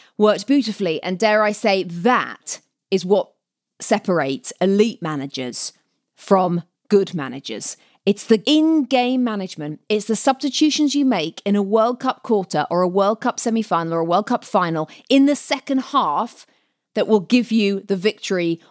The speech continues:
or send you home. And Didier Deschamps, yes, he's had the experience of winning a World Cup before, but his tactical nous in that last thirty minutes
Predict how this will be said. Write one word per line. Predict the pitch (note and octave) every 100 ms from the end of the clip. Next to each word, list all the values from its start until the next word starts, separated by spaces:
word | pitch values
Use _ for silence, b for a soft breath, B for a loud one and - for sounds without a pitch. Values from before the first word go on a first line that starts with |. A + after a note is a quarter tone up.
| b
or | F#3 F#3
send | - F3 F3
you | D#3
home. | E3 D#3+ D3 -
And | G3+ G3+
Didier | B3+ D4 C#4
Deschamps, | B3+ A#3+ A3 -
yes, | A#3 A#3
he's | A3
had | A3
the | G3
experience | F3+ - F#3 E3
of | E3+
winning | F3 E3
a |
World | D#3+ D#3+
Cup | -
before, | - - D3+ C#3+ B B B
but | A#3 D#3+ - - _
his | - A3+
tactical | - - - D#4+ - E4+ E4 D#4
nous | C#4+ D4 C3+ E3+ - - - b A#3
in | A#3+
that | A#3+ A#3
last | B3+ A#3+ A#3
thirty | - B3+ B3 B3+
minutes | G#3+ C#3 C#3 -